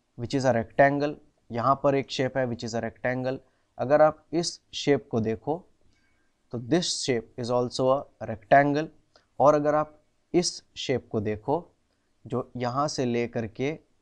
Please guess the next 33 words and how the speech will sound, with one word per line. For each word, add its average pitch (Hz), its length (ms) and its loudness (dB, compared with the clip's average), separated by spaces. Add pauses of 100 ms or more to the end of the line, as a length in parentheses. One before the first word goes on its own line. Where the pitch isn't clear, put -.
(240)
यहाँ 110 300 -6
तक 107 160 -6
है, 135 200 -4 (480)
this 151 300 -2
is 127 120 0
also 113 420 0
a 135 100 6 (340)
rectangle, 139 600 0 (360)
तो - 100 -12
इसे 139 220 2
भी 143 120 2
आप 139 200 2
कलर 127 260 2
कर 131 180 -2
लेना 120 280 0
with 135 260 -2 (300)
blue 123 200 0 (100)
color। 135 180 6 (1120)
सेम 156 320 4
यहाँ 135 280 6
पर 143 120 6
अगर 123 200 4
आप 120 100 8
देखो 120 380 -4
तो 151 200 -8 (680)
ये 117 280 0
है 127 220 2
एक 127 140 -2
रेक्टेंगल, 131 580 2 (460)
ये 120 240 -2
है 127 220 2
एक 120 120 -6
रेक्टेंगल 127 540 -4